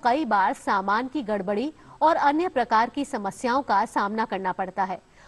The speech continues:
और इसी तरह की समस्याओं से उन्हें निजात दिलाने के लिए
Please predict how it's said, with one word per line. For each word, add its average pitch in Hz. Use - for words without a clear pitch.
और 254
इसी 320
तरह 320
की 320
समस्याओं 294
से 339
उन्हें 269
निजात 247
दिलाने 269
के 220
लिए 196